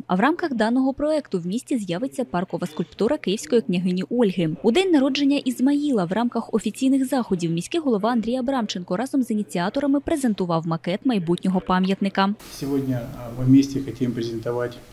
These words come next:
Speaker 2: а, новий проект, который, которому сьогодні ми даємо старт, реалізація которого буде, а,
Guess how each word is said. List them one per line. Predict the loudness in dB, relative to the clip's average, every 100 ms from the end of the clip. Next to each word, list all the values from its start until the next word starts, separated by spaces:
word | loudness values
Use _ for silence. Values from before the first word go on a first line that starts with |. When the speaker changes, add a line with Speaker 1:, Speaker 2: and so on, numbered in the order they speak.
| -16 -16 -20 -20 -20 -2
Speaker 2:
а, | 2 4 4 0 -6 -14 -12 4
новий | 6 8 6
проект, | 6 6 6 2 -2 -16 -20 -20 -20 -20 -18 -4
который, | -2 4 6 6 4 0 -6 -16 -16 -4 -4 -4 -16 -6
которому | 0 2 2
сьогодні | 4 6 6
ми | 4
даємо | 4 4 2
старт, | 2 4 4 0 -10 -20 -20 -20 -12 4
реалізація | 6 6 4 2
которого | 4 4 4 4
буде, | 2 0 0 -6 -14 -20 -20 -14
а, | -4